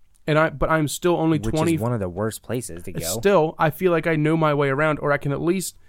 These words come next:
Speaker 1: if, if I need to, get back home to my safe place. If I'm in fucking Thailand, okay,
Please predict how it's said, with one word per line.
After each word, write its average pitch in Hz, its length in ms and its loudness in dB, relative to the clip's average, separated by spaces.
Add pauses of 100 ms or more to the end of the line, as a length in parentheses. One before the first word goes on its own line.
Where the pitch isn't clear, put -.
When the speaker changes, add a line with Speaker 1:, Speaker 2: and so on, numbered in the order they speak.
(200)
Speaker 1:
if, 160 200 0
if 151 160 0
I 147 100 2
need 165 300 4
to, 147 220 0
get 151 300 0
back 151 260 2
home 127 480 0 (180)
to 151 160 0
my 131 160 -2
safe 135 340 -4
place. - 440 -8 (640)
If 151 160 0
I'm 208 200 6
in 175 220 0 (220)
fucking 180 340 2
Thailand, 180 640 0 (640)
okay, 196 380 0